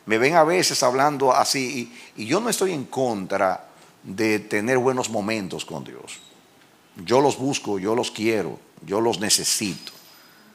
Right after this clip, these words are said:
Lo que siempre aclaro es que el, la iglesia en el pasado vivió lo que se llama el misticismo. Fue un periodo de la iglesia, y existe todavía,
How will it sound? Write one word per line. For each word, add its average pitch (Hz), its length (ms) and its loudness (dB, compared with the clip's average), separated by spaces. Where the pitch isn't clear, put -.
Lo 104 160 -4
que 104 100 -6
siempre 131 360 2
aclaro 127 440 4
es 95 220 -6
que 120 200 0
el, 113 240 -4
la 120 120 2
iglesia 135 540 2
en 117 80 -4
el 110 100 -4
pasado 107 800 0
vivió 107 440 0
lo 143 140 2
que 120 100 -2
se 110 120 -2
llama 120 200 2
el 104 60 -2
misticismo. 110 1000 -2
Fue 135 160 -4
un 139 40 -6
periodo 135 380 6
de 90 80 2
la 82 80 -2
iglesia, 78 500 -8
y 101 140 -2
existe 117 400 0
todavía, 82 600 -4